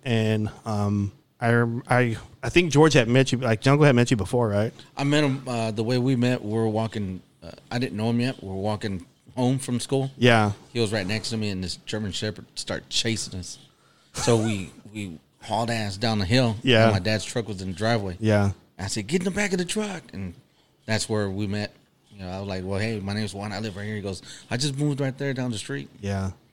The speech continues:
Speaker 1: He,
Speaker 2: And
Speaker 1: he's, he was ter-, he's been terrified of dogs.
Speaker 2: Are you serious?
Speaker 1: Yeah, big time. I think, uh, I can't remember what, I think it was Cujo or, uh, some Hellhound movie or something, and he's never liked dogs
Speaker 2: <laughs>
Speaker 1: ever since then. He's
Speaker 2: I didn't
Speaker 1: probably,
Speaker 2: know that.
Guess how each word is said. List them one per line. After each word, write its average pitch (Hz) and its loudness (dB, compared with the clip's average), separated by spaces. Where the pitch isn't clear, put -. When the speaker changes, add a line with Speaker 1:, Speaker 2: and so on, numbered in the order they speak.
Speaker 1:
He, 175 4
Speaker 2:
And - -6
Speaker 1:
he's, 160 4
he 131 2
was 160 4
ter-, 113 -4
he's 156 -2
been 107 0
terrified 104 -6
of 80 -12
dogs. 82 -12
Speaker 2:
Are 101 -10
you 104 -8
serious? 180 -8
Speaker 1:
Yeah, 95 -2
big 104 -6
time. 90 -6
I 123 -4
think, 135 4
uh, 107 4
I - -6
can't 220 2
remember 151 4
what, 123 0
I 135 -2
think 160 4
it - 4
was 113 -2
Cujo 156 2
or, 110 2
uh, 104 -8
some 135 -2
Hellhound 123 0
movie 127 2
or 123 -2
something, 127 0
and 104 -4
he's 113 0
never 104 0
liked 90 -6
dogs - 0
Speaker 2:
<laughs> - 4
Speaker 1:
ever 117 2
since 117 0
then. 104 2
He's 135 6
Speaker 2:
I 135 6
didn't 123 8
Speaker 1:
probably, 127 6
Speaker 2:
know 139 6
that. 101 -4